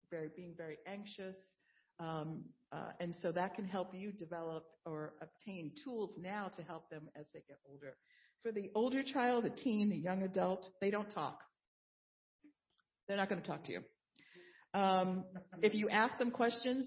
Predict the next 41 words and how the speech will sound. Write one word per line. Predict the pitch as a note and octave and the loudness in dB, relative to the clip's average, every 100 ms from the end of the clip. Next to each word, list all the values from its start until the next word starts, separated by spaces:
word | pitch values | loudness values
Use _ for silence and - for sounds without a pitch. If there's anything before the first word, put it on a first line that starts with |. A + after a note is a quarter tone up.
| - | 0
they're | F#3+ | 2
gonna | F#3 F3+ | 2 4
feel | G3+ | 2
like | F#3+ F3 | 2 0
you're | E3+ | -2
interrogating | E3 - D#3+ D#3+ D3 D3 C#3 | -2 2 2 2 0 0 -2
them. | C3 - | -4 0
"Why | F3 | 4
do | |
you | F#3+ | 6
wanna | G3 | 6
know? | A3 F#3+ - - _ - _ - - - F3 - _ - - - - | 6 4 2 -12 _ -20 _ -20 -20 -20 -20 -20 _ -20 -18 -12 6
What, | G#3 - | 8 8
did | F#3+ | 6
somebody | - G3+ | 8 8
say | G3 G3+ | 8 6
something?" | A#3+ B3+ C#4 - - - - - - - - | 6 4 2 -2 -12 -14 -18 -10 -8 -8 0
You | G#3 | 6
know, | F3+ E3 - - - - _ | 8 8 4 -8 -16 -20 _
uh, | G3+ G3 D#3 F#3 | 6 8 6 0
you, | A#3 B3 | -2 0
you | B3 C4+ | 0 -2
can't | - C4+ | 2 2
go | B3+ G#3+ | 4 4
at | G3+ | 4
them | G3 F3 | 0 0
directly, | E3+ E3 D#3+ D#3+ G2 F#2 _ _ _ | 2 4 2 0 -2 -4 _ _ _
but | G#3 A3 | -2 2
you | C#4 | 2
have | C4+ B3 B3+ | 4 4 0
to | |
create | B3+ A#3 G#3 F#3 | -4 0 2 2
a | F#3 | 2
safe | F3+ F3+ | 0 0
space. | - C#3+ - - - _ _ - | -4 -6 -6 -10 -20 _ _ -10
You | F#3 C4 C#4+ | 0 2 4
have | A#3 A3+ | 2 0
to | - | -2
be | G3 F#3+ | -4 -4
their | F3+ E3+ - - | -2 -2 -4 -4
safe | F#3 G3 | -4 -4